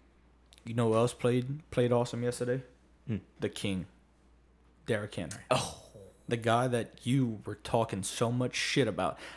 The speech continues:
Speaker 1: I'm in one league, and I
Speaker 2: Fucking
Speaker 1: have him, and I looked, and I had, like, a, a thirty-seven percent chance of winning. I was down by, like, thirty-something points.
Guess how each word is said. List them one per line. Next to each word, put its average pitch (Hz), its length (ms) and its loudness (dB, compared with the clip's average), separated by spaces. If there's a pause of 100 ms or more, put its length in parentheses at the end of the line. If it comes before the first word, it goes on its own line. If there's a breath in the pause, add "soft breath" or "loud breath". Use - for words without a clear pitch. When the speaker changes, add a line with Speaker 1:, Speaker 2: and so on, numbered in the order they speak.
Speaker 1:
I'm 170 180 10
in 175 160 10
one 139 180 8
league, 117 280 4 (200)
and 135 140 8
I 113 60 12
Speaker 2:
Fucking 104 100 8
Speaker 1:
have 131 240 8
him, 139 160 6 (300 loud breath)
and 143 160 8
I 143 60 12
looked, 147 280 10
and 143 240 8 (140)
I 123 40 4
had, 151 160 8
like, 143 220 6
a, 104 320 4 (480)
a 123 60 6
thirty-seven 127 640 8
percent 123 400 2
chance 123 300 4
of 107 120 2
winning. 117 440 2 (340 soft breath)
I 135 80 4
was 113 140 6
down 117 320 6
by, 117 80 6
like, 110 240 4 (300)
thirty-something 123 760 6
points. 117 520 2